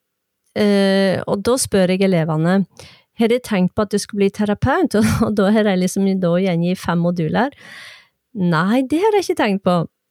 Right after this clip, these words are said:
«Ja, men, eh, du er faktisk en terapeut når du er ferdig med utdannelsen her, og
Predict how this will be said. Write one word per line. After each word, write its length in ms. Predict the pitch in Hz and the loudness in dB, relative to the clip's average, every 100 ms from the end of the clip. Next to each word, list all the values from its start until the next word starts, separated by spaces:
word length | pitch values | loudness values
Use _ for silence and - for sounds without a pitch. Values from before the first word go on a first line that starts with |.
| - | -6
«Ja, 260 | 185 202 226 - | 0 0 0 -2
men, 340 | 220 220 220 | 0 2 4
eh, 280 | 214 214 208 202 202 _ - | 4 2 0 -4 -12 _ -2
du 100 | 226 | 0
er 260 | - 233 | 0 -2
faktisk 520 | 262 226 - 196 - | -2 -4 -2 -2 -2
en 160 | 196 190 | 0 0
terapeut 480 | 220 185 - 175 175 | 0 -2 0 -2 -2
når 120 | 185 180 | -2 -2
du 60 | |
er 40 | 190 | -2
ferdig 260 | 190 170 | -2 -2
med 140 | 170 170 | -2 -2
utdannelsen 500 | 175 170 170 - 185 | -2 -2 -4 -4 -2
her, 320 | 202 277 311 | 0 0 2
og 260 | 208 202 | 2 2